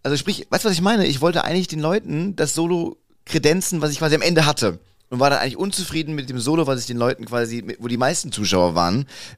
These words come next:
ähm, äh, gegeben hatte, weißt du so? Und dachte so, am Ende, jetzt bin ich irgendwie so ready dafür. Und, äh, das ist so ein bisschen schade und, ähm, hat mich so ein bisschen, ja, äh,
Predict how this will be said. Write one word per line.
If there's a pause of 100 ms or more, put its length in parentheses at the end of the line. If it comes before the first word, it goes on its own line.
ähm,
äh,
gegeben
hatte,
weißt
du
so?
Und
dachte
so,
am
Ende,
jetzt
bin
ich
irgendwie
so
ready
dafür.
Und, (420)
äh,
das
ist
so
ein
bisschen
schade
und,
ähm,
hat
mich
so
ein
bisschen, (480)
ja, (400)
äh,